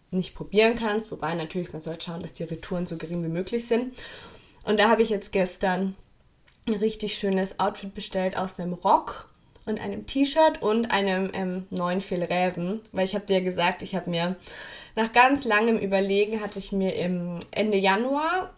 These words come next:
endlich einen neuen Fil Räven gekauft. Weil mein Alter ist, glaub ich, weiß ich nicht, fünf, sechs Jahre alt. Und dann ist mir einfach in dem Fil Räven Öl ausgelaufen. <laughs>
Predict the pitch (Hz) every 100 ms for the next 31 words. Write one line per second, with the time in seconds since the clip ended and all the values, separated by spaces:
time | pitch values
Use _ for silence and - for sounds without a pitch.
0 | - _ - _ 214 233 240 233 208 196
1 | 185 185 196 - 180 170 170 170 160 156
2 | 160 _ 170 - 160 165 - - - -
3 | 180 175 175 170 190 175 - 160 160 165
4 | 160 165 160 180 175 165 - 160 165 165
5 | - 175 220 - - - - _ - 214
6 | 208 233 - 226 190 214 208 214 208 208
7 | 196 185 180 180 180 165 165 135 139 -
8 | 147 123 143 - 175 196 233 -